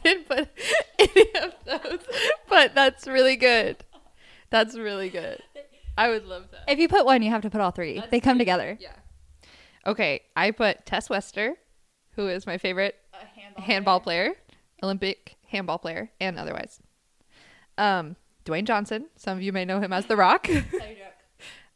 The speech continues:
Speaker 1: Um, <laughs> okay. Do we really wanna take
Speaker 2: Yeah.
Speaker 1: it there?
Speaker 2: Yeah, we
Speaker 1: Because
Speaker 2: do.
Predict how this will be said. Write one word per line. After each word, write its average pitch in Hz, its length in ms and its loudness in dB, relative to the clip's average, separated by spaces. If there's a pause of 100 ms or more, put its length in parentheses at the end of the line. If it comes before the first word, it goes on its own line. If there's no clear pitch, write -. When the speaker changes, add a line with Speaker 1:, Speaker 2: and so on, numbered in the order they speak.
Speaker 1:
Um, 202 460 6 (640)
<laughs> 233 40 -8 (220)
okay. 202 180 -8 (260)
Do 220 80 -2
we 233 80 0
really 208 240 -4
wanna 208 240 -8
take 208 220 -8
Speaker 2:
Yeah. 196 60 -10
Speaker 1:
it 202 60 -12
there? 220 140 -4
Speaker 2:
Yeah, 208 60 -10
we 202 80 -8
Speaker 1:
Because 170 240 -10
Speaker 2:
do. 190 60 -20